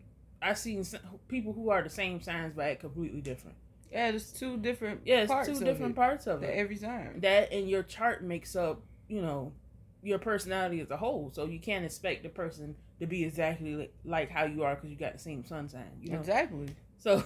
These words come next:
Speaker 1: <laughs> I think people miss that point, and they kinda, it's, it's, also, it's more trendy now, so of course the, it's not as fun anymore 'cause everybody and their mama into it.
Speaker 2: Yeah, some
Speaker 1: And
Speaker 2: people don't know what they doing or just
Speaker 1: Uh-huh.
Speaker 2: doing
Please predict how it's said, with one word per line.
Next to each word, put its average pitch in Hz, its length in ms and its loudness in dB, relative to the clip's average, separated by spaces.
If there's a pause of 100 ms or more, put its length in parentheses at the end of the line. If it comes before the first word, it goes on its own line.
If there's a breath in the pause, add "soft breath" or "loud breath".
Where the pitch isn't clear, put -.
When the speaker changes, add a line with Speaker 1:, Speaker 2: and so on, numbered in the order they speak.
(100)
Speaker 1:
<laughs> - 580 0
I 214 80 4
think 214 300 0
people 226 520 2
miss 190 280 0
that 196 280 4
point, 247 300 -2
and 185 120 -4
they 175 60 -2
kinda, 190 600 0 (100)
it's, - 300 -10 (120)
it's, 196 480 -4 (1200)
also, 208 460 6
it's 185 260 0
more 208 220 2
trendy 226 440 0
now, 156 300 0
so 170 180 -2
of 156 100 -4
course 233 300 0
the, 165 400 -6 (140)
it's 175 200 0
not 175 240 2
as 135 140 -4
fun 170 240 -4
anymore 139 600 -6
'cause 151 320 -6
everybody 175 440 4
and 156 80 -6
their 160 80 -4
mama 170 280 0
into 143 420 -6
it. 151 140 -8 (300)
Speaker 2:
Yeah, 160 420 0 (100)
some 151 100 2
Speaker 1:
And 143 140 -2
Speaker 2:
people 160 240 -4
don't 151 180 -4
know 156 140 -2
what 123 100 -4
they 120 140 -4
doing 196 440 0
or 147 80 -2
just 175 120 4
Speaker 1:
Uh-huh. 160 240 4 (120)
Speaker 2:
doing 170 60 2